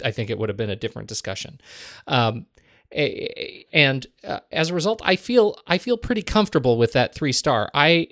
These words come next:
I don't know, I, you know, I don't know how well that, that is going to age on me. Does that make sense? Like, uh, we're watching them so close together, and I still feel a little bit burned, uh, by this one.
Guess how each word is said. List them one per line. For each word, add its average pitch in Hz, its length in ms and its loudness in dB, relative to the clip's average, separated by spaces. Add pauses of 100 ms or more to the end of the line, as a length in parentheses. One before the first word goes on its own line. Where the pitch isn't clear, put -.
(400)
I 175 120 4
don't 185 260 2
know, 147 560 4
I, 135 80 0
you 143 180 2
know, 143 80 0
I 156 100 0
don't 180 100 0
know 175 100 2
how 156 140 0
well 143 220 6
that, 139 240 4 (120)
that 139 260 2
is 131 140 -4
going 131 220 -4
to 123 100 -4
age 127 440 -2
on 110 120 -8
me. 95 140 -8
Does 127 100 -14
that 123 140 -10
make 131 100 -10
sense? 147 380 -6
Like, 113 240 -4 (520)
uh, - 100 -12 (100)
we're 143 180 0
watching 160 300 2
them 131 100 0
so 165 200 2
close 147 260 0
together, 127 380 2
and 113 100 0
I 110 60 0
still 160 280 0
feel 143 260 0
a 120 60 2
little 123 180 0
bit 117 220 -2
burned, 107 480 0 (500)
uh, 110 280 0
by 117 240 2
this 110 260 2
one. 104 340 -2